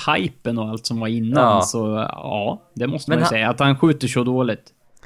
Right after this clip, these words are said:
Speaker 2: Men att han är en rookie och det är liksom, eh, det är, det är ingen superflopp än så länge, tycker jag. Då kunde han ha med Markel Fultz också, men han har varit skadad. Så det, jag vet, nej, jag vet inte.
Speaker 1: Nej.
Speaker 2: Det är rookies. Man ska vara lite lugn där, tycker jag.
Speaker 1: Jo, jo,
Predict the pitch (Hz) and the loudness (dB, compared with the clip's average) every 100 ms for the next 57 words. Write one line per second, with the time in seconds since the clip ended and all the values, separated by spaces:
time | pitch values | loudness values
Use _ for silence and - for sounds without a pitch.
0 | - - 190 202 180 175 156 165 - 143 | -8 0 0 2 4 4 4 2 0 2
1 | 135 143 143 139 135 147 127 107 - 302 | 2 4 4 4 2 2 0 -4 -14 -2
2 | 427 403 - - - - _ _ 156 151 | 2 2 0 -6 -20 -20 _ _ 0 2
3 | 135 - - _ _ - - - - - | 0 -2 -14 _ _ -20 -16 -14 -4 0
4 | 226 165 226 214 - - 170 - 180 160 | 0 2 2 2 2 0 0 2 0 0
5 | 120 95 87 92 90 113 160 165 160 160 | -2 -2 -4 -6 -4 -2 2 4 4 4
6 | 160 160 156 170 160 139 190 - - 107 | 4 2 0 2 0 0 -4 -4 -6 -4
7 | 123 147 147 - 175 160 147 151 - - | -2 0 -2 -2 2 4 6 4 0 0
8 | 139 156 151 180 196 147 135 165 165 156 | 0 0 0 0 0 2 2 2 2 2
9 | 120 104 90 - 151 156 156 165 - - | 0 0 -4 0 4 6 6 4 0 -4
10 | 117 - - 127 156 156 165 156 156 151 | -4 -2 -2 0 0 2 0 2 2 2
11 | 98 87 92 95 - - - - - - | 0 -2 -4 -4 -8 -12 -20 -20 -20 -20
12 | _ _ _ _ - 139 143 147 113 147 | _ _ _ _ 0 4 6 6 4 4
13 | 151 151 | 4 4